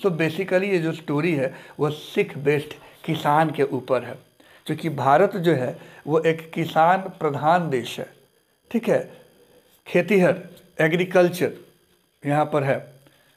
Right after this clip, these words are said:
जो दिखाई देता है तड़क भड़क वो कुछ एफ्लुएंट लोग हैं या पैसे वाले लोग हैं या कुछ चंद, अ, अमीर लोग हैं, वरना यहाँ की, की जो आबादी है अधिकतर वो किसान है और गरीब है।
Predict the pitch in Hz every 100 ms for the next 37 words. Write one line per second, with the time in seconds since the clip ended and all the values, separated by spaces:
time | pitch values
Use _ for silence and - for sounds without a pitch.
0 | _ _ - 123 180 165 170 - 175 185
1 | 175 180 175 170 165 175 165 180 185 180
2 | 202 214 147 139 - - 180 165 165 143
3 | 151 160 165 160 143 143 143 143 - 131
4 | 127 135 123 139 123 120 120 120 120 127
5 | 123 - _ _ _ - 131 127 131 -
6 | 131 135 - - - - - 143 139 147
7 | 135 127 123 135 - - - 123 151 165
8 | 180 - 151 156 175 175 175 190 - -
9 | _ 156 151 147 135 123 123 135 180 156
10 | 123 - - - 131 139 - 160 156 127
11 | - 123 147 165 170 196 202 170 143 139
12 | 123 123